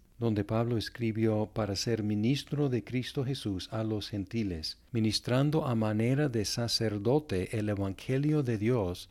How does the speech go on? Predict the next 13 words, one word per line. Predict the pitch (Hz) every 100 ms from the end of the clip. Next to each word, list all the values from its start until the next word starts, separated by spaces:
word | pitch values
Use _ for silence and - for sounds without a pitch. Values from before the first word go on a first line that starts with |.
| -
a | 113
fin | - 151 185 175
de | 123
que | - 90 90
la | - 101
ofrenda | 92 - 117 139 156 160
que | 156 117 -
hago | 135 156 117 90
de | 98 104
los | 104 -
gentiles | 104 92 160 151 95 92
sea | - 120 120
aceptable, | 117 113 - 101 - 104 104 90 82